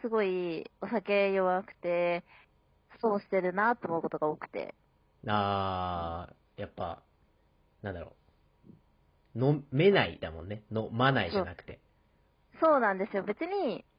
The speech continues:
Speaker 1: なんか、そう、ガバガバ飲みたいわけじゃなくて、
Speaker 2: うん。
Speaker 1: なんか、人付き合いをする時に、困らないレベルでや飲めるようになりたかったなっ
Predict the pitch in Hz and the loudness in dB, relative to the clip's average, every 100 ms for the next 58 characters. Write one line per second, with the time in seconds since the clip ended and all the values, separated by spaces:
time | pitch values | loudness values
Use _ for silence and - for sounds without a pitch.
0 | _ _ _ _ _ 233 277 - 190 185 | _ _ _ _ _ -2 0 2 4 4
1 | 170 - _ _ _ - - 277 302 539 | 4 0 _ _ _ -4 0 2 4 4
2 | 466 220 196 185 185 233 208 185 175 165 | 4 4 0 -2 0 2 4 2 -4 -10
3 | 170 - 175 170 165 - 113 101 - _ | -12 -8 -4 -4 -4 -2 -2 -4 -8 _
4 | _ _ _ _ _ _ - 240 220 - | _ _ _ _ _ _ -12 -8 -6 2
5 | 466 640 - 494 349 320 294 277 247 294 | 2 2 -2 4 6 6 4 0 0 2
6 | 302 269 254 294 302 330 - _ - 370 | 2 0 0 2 4 0 -4 _ -2 -2
7 | - 226 214 247 196 - _ _ _ - | 0 -2 0 0 0 -4 _ _ _ -6
8 | - 254 311 339 349 339 330 320 247 208 | 2 4 4 4 4 4 2 6 6 6
9 | 196 254 202 175 202 214 196 175 170 170 | 4 4 4 2 0 2 2 0 -2 -2
10 | 190 170 - 165 | -2 -2 0 -2